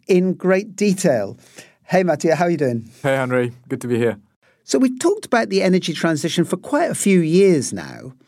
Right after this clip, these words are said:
Speaker 1: Is there evidence that it's really starting to happen?
Speaker 2: Well, it definitely needs to happen, because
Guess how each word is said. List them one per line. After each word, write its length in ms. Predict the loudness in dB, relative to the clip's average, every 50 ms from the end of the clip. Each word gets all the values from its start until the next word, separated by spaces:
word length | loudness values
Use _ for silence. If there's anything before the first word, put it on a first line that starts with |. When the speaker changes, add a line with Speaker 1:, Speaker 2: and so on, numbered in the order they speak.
| _ -20 -20 -20 -20 _ _ _ _ -20 -20 -20 _ _
Speaker 1:
Is 240 | -2 0 0 0 2
there 320 | 2 2 2 2 0 0
evidence 640 | 0 0 2 0 -2 -4 -4 -6 -6 -6 -6 -8 -8 -6 _
that 220 | -2 0 2 2 2
it's 240 | 0 -2 -4 -8 -10 -6
really 480 | -4 -2 2 4 4 4 4 2 0
starting 480 | -2 0 2 2 2 2 2 0 -2 -2
to 80 | -2
happen? 560 | -4 -2 -4 -4 -2 -2 -2 -2 -2 -4 -8 -16 _ _ _ _ _ _ _ _
Speaker 2:
Well, 200 | 0 2 2 4
it 280 | 2 0 -2 -6 -12 -2
definitely 460 | -2 0 0 2 0 0 2 2 2
needs 400 | 4 4 4 2 2 0 -2 -2
to 140 | -2 0 0
happen, 500 | 0 0 -2 -2 -2 -4 -4 -4 -6 -10 -14 -6
because 640 | -4 -4 -4 -2 0 0 0 0 0 -2 -4 -8